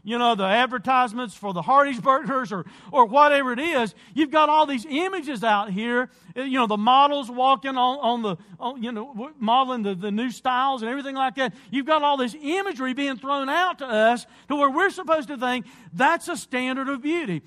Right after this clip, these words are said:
No, look at the biblical account. The standard of beauty is your spouse. And if you married your spouse,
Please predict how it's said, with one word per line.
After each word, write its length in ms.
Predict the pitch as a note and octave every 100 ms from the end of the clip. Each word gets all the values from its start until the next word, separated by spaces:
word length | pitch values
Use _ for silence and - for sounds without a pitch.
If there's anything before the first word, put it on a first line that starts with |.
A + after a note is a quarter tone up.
| - F3
No, 480 | F#3+ A3 C4+ F#4 D4 F3 -
look 280 | G3+ D#4+ E4
at 60 |
the 80 | D4
biblical 440 | D#4 G#4 G4+ A#3
account. 360 | G#3+ G3+ A3 A3+ -
The 100 | G3+
standard 480 | A3 - D4+ F4 E4+
of 160 | D#4 B3+
beauty 480 | D#4+ F#4 D#4 C4+ C4+
is 100 | A3+
your 180 | C4+
spouse. 880 | A#3+ - D#4 D#4+ D4+ E3+ B2 - - _ _ _ _ _ _ _ _ _ - C4
And 160 | C#4+
if 140 | C4+ A3+
you 160 | B3+
married 400 | A#3+ C#4+ F4 E4+
your 140 | C4 A#3+
spouse, 640 | - - E4+ E4+ B3+ A3